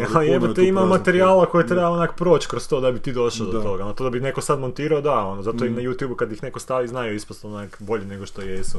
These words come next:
Speaker 1: Da, da, klipići.
Speaker 2: E, sad, da li je to neki recept u, u koji, ono, hoćeš sad ući u neki film,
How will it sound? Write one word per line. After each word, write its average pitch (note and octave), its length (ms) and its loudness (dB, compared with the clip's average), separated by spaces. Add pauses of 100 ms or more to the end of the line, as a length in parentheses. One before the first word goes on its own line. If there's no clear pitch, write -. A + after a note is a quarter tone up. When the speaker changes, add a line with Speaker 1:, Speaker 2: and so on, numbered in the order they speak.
(120)
Speaker 1:
Da, A2+ 180 -2
da, G2 180 -2
klipići. - 480 -10 (580)
Speaker 2:
E, D3 280 2 (220)
sad, C3+ 280 0
da C#3 120 2
li E3 140 6
je D#3+ 200 4
to F3+ 120 2
neki E3+ 260 0
recept E3 640 -2 (100)
u, D3+ 60 -8 (320)
u C3 100 -6
koji, C3 320 0
ono, C#3+ 360 0
hoćeš C3+ 400 -6
sad C#3 160 -4
ući C#3+ 240 -8
u - 20 -10
neki C3 220 -10
film, D#3 400 -6